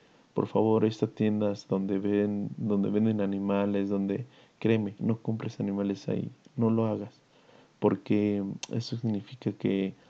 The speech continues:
si hay, este, si hay gente que necesita el producto, estas tiendas lo van a conseguir, pero créeme que la manera en que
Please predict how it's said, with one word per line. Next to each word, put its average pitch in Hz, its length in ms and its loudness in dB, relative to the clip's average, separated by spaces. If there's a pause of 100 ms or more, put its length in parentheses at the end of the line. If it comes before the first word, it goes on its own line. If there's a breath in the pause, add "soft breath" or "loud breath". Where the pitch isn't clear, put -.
(380 soft breath)
si - 300 2
hay, 117 280 4
este, 98 680 0 (1300)
si 123 200 -2
hay 120 80 6
gente 123 560 2 (160)
que - 120 -6
necesita 98 240 -2
el 110 60 0
producto, 104 680 -2
estas - 340 -10
tiendas 104 240 -2
lo 101 120 0
van 101 140 0
a 101 60 -6
conseguir, 104 520 -4
pero 101 180 -2
créeme 101 320 -2
que - 120 -8
la 101 100 -2
manera 101 380 -2
en 104 100 -4
que 120 240 -8